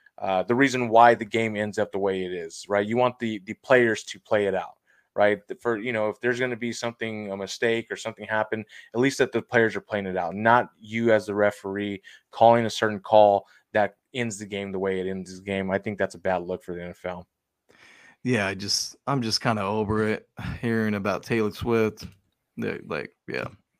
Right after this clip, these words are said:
Speaker 2: We
Speaker 1: Yeah, I mean, you know, good for Travis, you know what I mean? But, I mean, yeah, I think it's just a little too much. And, you know, let's, let's get back to playing football and let him be, you know, his personal life, let us be. But,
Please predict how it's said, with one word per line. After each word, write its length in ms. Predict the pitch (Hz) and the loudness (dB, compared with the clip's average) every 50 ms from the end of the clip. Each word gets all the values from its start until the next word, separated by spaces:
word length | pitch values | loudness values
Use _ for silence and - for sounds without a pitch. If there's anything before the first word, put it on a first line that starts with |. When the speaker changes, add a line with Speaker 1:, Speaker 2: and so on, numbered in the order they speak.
| _ - | _ -8
Speaker 2:
We 180 | - 113 107 | -4 -2 -2
Speaker 1:
Yeah, 120 | 101 - 101 | -2 -2 -2
I 20 | |
mean, 240 | 95 95 95 98 - - - - - - | -4 -4 -6 -6 -10 -14 -18 -20 -18 -14
you 120 | 92 104 107 | -10 -8 -6
know, 160 | 123 143 139 127 - | -6 -6 -8 -8 -4
good 160 | 104 120 120 - | -4 -4 -2 -2
for 80 | 120 | -4
Travis, 500 | - - 127 131 143 123 104 95 - - | 2 4 4 6 6 4 0 -2 -2 -2
you 60 | 101 | -2
know 60 | 101 101 | -2 0
what 60 | 101 | 0
I 60 | 104 | -2
mean? 100 | 101 98 | -4 -4
But, 300 | 101 107 104 101 101 90 | 0 2 4 4 4 4
I 60 | 82 101 | 2 -2
mean, 240 | 101 101 98 98 | -2 -2 -2 -2
yeah, 220 | 98 101 101 92 90 | -2 -2 0 0 0
I 80 | 92 | -2
think 200 | - - 101 95 | -2 -4 -4 -4
it's 140 | 92 92 - | -4 -4 -4
just 160 | 101 98 - | -6 -6 -4
a 60 | 98 95 | -2 0
little 160 | 101 101 95 | 0 0 -2
too 180 | - - 101 | -2 -6 -6
much. 320 | 98 98 95 98 98 - - | -2 0 0 0 0 -2 -4
And, 220 | 98 95 92 95 _ - - - - _ _ _ _ | -6 -6 -8 -10 _ -20 -20 -20 -20 _ _ _ _
you 120 | - 123 | -2 0
know, 100 | 120 117 | 0 2
let's, 180 | 120 117 113 - | 0 0 -2 -4
let's 200 | 113 117 - - | -6 -6 -4 -4
get 100 | - 117 | 0 6
back 220 | 110 113 113 110 | 8 8 8 6
to 60 | - - | 4 0
playing 240 | - 117 107 101 | -2 0 0 0
football 500 | - - 107 104 104 104 104 101 101 101 | 0 0 0 2 4 4 6 6 6 4
and 340 | 98 95 95 92 95 - - _ _ _ - 67 - _ _ - 64 64 | 2 -2 -4 -6 -8 -10 -14 _ _ _ -20 -20 -20 _ _ -20 -16 -4
let 220 | 98 110 113 110 107 | 4 6 8 8 8
him 140 | 104 101 95 | 4 2 0
be, 240 | 104 104 104 104 | 0 0 0 0
you 100 | 104 101 | -2 -2
know, 100 | 98 98 | -2 -4
his 140 | 98 95 - | -4 -4 -4
personal 360 | - - 104 98 - 98 95 | -4 -4 -4 -4 -4 -4 -2
life, 200 | 95 95 92 95 | -2 -2 -2 -2
let 160 | 95 95 92 95 | -2 -2 -2 -2
us 100 | 92 90 | -4 -6
be. 300 | 90 95 95 95 95 92 | -6 -6 -4 -4 -4 -4
But, 260 | - 92 90 85 | -4 -4 -4 -4